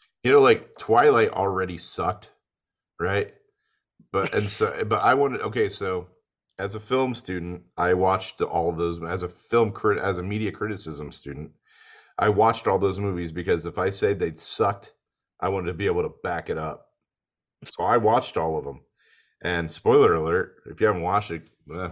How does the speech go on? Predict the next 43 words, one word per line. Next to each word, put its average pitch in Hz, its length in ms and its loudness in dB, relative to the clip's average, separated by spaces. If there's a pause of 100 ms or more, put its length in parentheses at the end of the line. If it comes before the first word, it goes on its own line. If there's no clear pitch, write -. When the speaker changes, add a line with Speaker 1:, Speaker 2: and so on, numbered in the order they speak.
Speaker 1:
well, 76 140 -10
you're 82 100 -4
not 95 220 0
missing 95 260 -4
anything. 76 440 -10 (440)
I 92 100 -2
watched 101 280 0
the 85 100 -2
third 107 320 0
one, 82 220 -4
Eclipse, 95 540 -6
I 101 80 2
think 117 420 -6
it 90 60 -8
was 76 180 -8
the, 80 80 -4
yeah, 80 240 -2
it 78 40 -2
was 76 100 -6
that 90 180 0
one. 104 320 -4 (240)
Or 101 80 0
maybe 135 240 2
it - 80 2
was 120 140 -4
the 98 180 -10
end 110 240 -2
of 87 140 -4
the 80 100 -4
whole 87 180 -4
series. 82 480 -8
I 107 120 -2
have 139 80 0
no 101 100 -6
fucking 82 380 -4
idea 78 280 -6
anymore. 69 380 -12 (840)
But 110 140 4
at 110 160 0
the 104 140 0
end 110 140 2
of 98 100 4
it, 92 220 -2